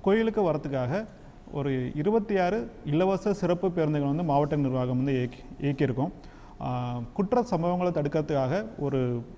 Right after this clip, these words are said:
நூத்தி அறுபத்தி ரெண்டு இடத்துல சி சி டி வி கேமரா கோயிலுக்கும் கோயிலுக்கு வெளியே இருக்க எல்லா இடத்துலையும் மாவட்டம் முழுக்க பொருத்தியிருக்கோம். ஆ, ஒரு law and order arrangement, queue regulation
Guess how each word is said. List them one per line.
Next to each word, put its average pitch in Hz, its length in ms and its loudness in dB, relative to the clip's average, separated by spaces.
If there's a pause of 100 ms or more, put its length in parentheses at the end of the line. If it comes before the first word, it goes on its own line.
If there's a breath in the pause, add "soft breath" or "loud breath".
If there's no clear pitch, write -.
(120)
நூத்தி 214 200 2
அறுபத்தி 190 400 2
ரெண்டு 139 280 4
இடத்துல 156 340 0
சி 220 260 0
சி 240 120 -2
டி 214 160 -2
வி - 20 -2
கேமரா 156 520 0 (200)
கோயிலுக்கும் 185 560 4
கோயிலுக்கு 180 300 4
வெளியே 151 240 4
இருக்க 156 220 2
எல்லா 135 220 4
இடத்துலையும் 143 460 0 (180)
மாவட்டம் 151 640 0
முழுக்க 170 400 0 (120)
பொருத்தியிருக்கோம். 135 520 0 (800 loud breath)
ஆ, 131 180 0
ஒரு 123 500 0
law 143 200 6
and 190 120 2
order 196 140 4
arrangement, 160 520 0 (140)
queue 196 220 4
regulation 156 580 2